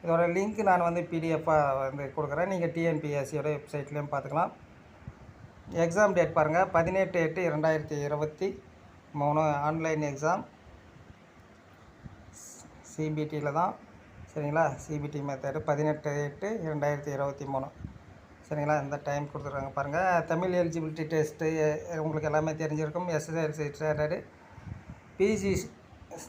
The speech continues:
சரிங்களா? பி ஜி டிகிரி ஸ்டாண்டர்ட். சரிங்களா? பேப்பர் ஒன் வந்து, அது வந்து ஜென்ரல் வந்து கேட்குறாங்க.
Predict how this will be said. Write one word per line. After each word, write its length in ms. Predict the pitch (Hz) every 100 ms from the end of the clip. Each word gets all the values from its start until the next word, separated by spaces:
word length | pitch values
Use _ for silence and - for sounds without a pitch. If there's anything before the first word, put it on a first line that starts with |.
| -
சரிங்களா? 340 | 160 165 175
பி 260 | 170 175 175
ஜி 180 | 170 156
டிகிரி 320 | 151 156 185
ஸ்டாண்டர்ட். 520 | - 165 151 147 147
சரிங்களா? 500 | 147 151 147 156 156
பேப்பர் 300 | 156 147 147
ஒன் 180 | 147 151
வந்து, 400 | 147 143 156 175
அது 160 | 151
வந்து 360 | 147 143 139 139
ஜென்ரல் 360 | 151 147 156 147
வந்து 260 | 135 135 131
கேட்குறாங்க. 560 | 131 135 131 143 190